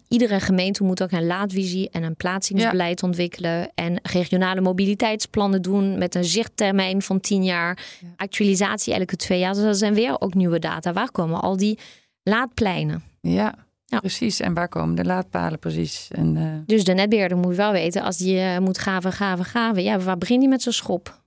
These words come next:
Speaker 2: Ja.
Speaker 1: Dus, eh, <laughs>
Speaker 2: Nou, oké. We gaan het hebben over, eh, het andere, eh, oplossingsrichting, namelijk het versnellen van de netverzwaring. Nou was ik dus een beetje verbaasd toen ik dat zag.
Speaker 1: Ja.
Speaker 2: Want ik dacht, "Ja,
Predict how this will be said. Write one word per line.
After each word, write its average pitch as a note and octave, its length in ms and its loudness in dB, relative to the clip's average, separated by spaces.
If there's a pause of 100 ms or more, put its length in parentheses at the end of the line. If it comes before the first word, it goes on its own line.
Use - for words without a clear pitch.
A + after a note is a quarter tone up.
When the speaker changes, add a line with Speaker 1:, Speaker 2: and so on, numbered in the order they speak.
(160)
Speaker 2:
Ja. F3+ 260 0 (200)
Speaker 1:
Dus, - 380 -6
eh, F#3+ 140 0
<laughs> - 440 -2
Speaker 2:
Nou, F#3+ 180 0 (180)
oké. D3 380 2 (100)
We G#3+ 220 4
gaan A#3+ 180 4
het A#3 100 4
hebben A3+ 300 2
over, F#3+ 380 2 (180)
eh, F#3+ 300 2
het - 500 -4
andere, F#3 360 0 (180)
eh, B3+ 340 0
oplossingsrichting, C4 800 2
namelijk G#3 540 0
het - 140 -4
versnellen D4 680 0
van A3+ 520 2 (100)
de G3 500 0
netverzwaring. C#3+ 1000 -2
Nou F#3 320 0
was G3+ 200 -4
ik A3+ 100 -2 (200)
dus G3 320 -2
een G3+ 100 2
beetje F#3+ 260 0
verbaasd E3+ 400 -4
toen F#3+ 120 0
ik F#3+ 100 0
dat F#3+ 180 -2
zag. C#4 300 -4 (400)
Speaker 1:
Ja. G#3+ 100 -2 (120)
Speaker 2:
Want A3 280 0
ik F3 120 0
dacht, F#3+ 240 0
"Ja, D3+ 160 2